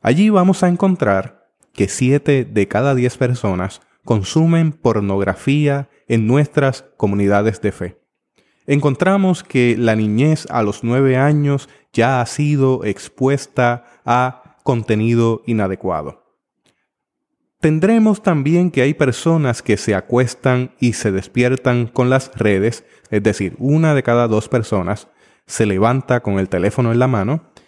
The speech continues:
y se acuesta con el teléfono en la mano. A eso añadimos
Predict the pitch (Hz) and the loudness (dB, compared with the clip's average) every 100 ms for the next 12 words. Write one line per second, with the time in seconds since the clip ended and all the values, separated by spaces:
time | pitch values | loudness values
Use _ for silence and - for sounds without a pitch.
0 | _ 170 - - 95 - 117 - - 110 | _ -2 0 0 0 2 0 0 -2 -4
1 | 107 _ _ 139 127 107 98 98 101 104 | -4 _ _ -2 0 -2 -2 0 0 0
2 | 107 101 98 - 113 101 90 85 76 - | -2 -4 -6 -4 -2 -2 -4 -8 -12 -16
3 | _ _ _ _ _ _ _ _ _ - | _ _ _ _ _ _ _ _ _ -2
4 | 226 226 214 180 139 175 170 156 147 - | 0 2 2 2 4 4 4 2 0 -8
5 | - - | -18 -20